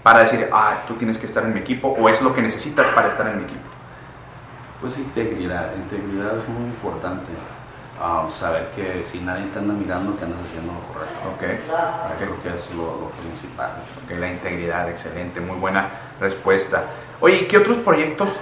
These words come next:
Speaker 1: traes, Manny? Aparte de, de lo que estás, o estás enfocado cien por ciento a, a esta comunidad, a esta familia, eh, ¿o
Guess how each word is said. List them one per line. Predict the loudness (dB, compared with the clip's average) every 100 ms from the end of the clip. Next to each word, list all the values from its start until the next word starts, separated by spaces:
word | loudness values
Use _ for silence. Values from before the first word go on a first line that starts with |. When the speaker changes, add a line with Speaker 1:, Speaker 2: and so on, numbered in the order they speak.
| 6
Speaker 1:
traes, | 8 8 4 -2
Manny? | 0 2 0 -2 -10 -2
Aparte | 2 10 10 12 8
de, | 8 6
de | 6
lo | 2
que | 0
estás, | -2 2 6
o | 6
estás | 6 4
enfocado | 4 6 8
cien | 6 4 2
por | 2
ciento | 2 2 6 8
a, | 8 8
a | 4
esta | 4 4 2
comunidad, | 2 -2 0 0
a |
esta | 2 2
familia, | 4 2 2 2 0 -4 -10 -16 -12
eh, | -2 0 2
¿o | 2